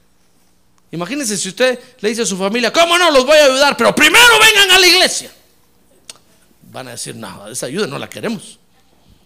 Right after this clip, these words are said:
Si usted le dice, "Bueno, te voy a ayudar, pero primero vas a ayunar junto con nosotros toda esta semana", hermano, se van a asustar. Van a decir, "Qué raros estos, ahí los obligan".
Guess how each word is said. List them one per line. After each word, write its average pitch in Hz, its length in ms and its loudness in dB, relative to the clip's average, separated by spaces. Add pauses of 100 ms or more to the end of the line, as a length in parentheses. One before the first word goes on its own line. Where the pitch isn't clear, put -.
(300)
Si - 100 -20
usted 196 120 -10
le 202 80 -6
dice, 220 140 -8
"Bueno, 254 200 -6
te 247 80 -6
voy 254 140 0
a 262 60 2
ayudar, 247 360 -2
pero 196 200 -4
primero 339 540 -4 (220)
vas 269 220 -4
a - 40 -6
ayunar 240 460 -4
junto 240 320 -6
con 202 140 -4
nosotros 196 380 -2
toda 226 120 0
esta 208 160 -2
semana", 180 360 -2 (460)
hermano, 113 580 -10
se - 140 -10
van 127 140 -10
a 139 40 -8
asustar. - 560 -12 (1500)
Van 156 180 -12
a - 20 -12
decir, 147 280 -10
"Qué 123 180 -14
raros 160 420 -8
estos, 190 420 -8 (500)
ahí 160 140 -8
los 175 220 -4
obligan". 160 640 -4